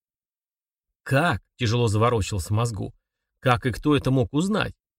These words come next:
Мысли набухали закипающей кровью. Краски перед глазами сгущались, превращаясь в однообразную вязкую пелену.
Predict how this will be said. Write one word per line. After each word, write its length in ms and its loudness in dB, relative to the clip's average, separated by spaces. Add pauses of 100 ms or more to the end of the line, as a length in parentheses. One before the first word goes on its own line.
(440)
Мысли 360 2
набухали 560 0
закипающей 760 -2
кровью. 520 -2 (280)
Краски 360 -2
перед 220 -4
глазами 400 2
сгущались, 680 -2
превращаясь 720 0
в 60 0
однообразную 680 2
вязкую 420 0
пелену. 460 -2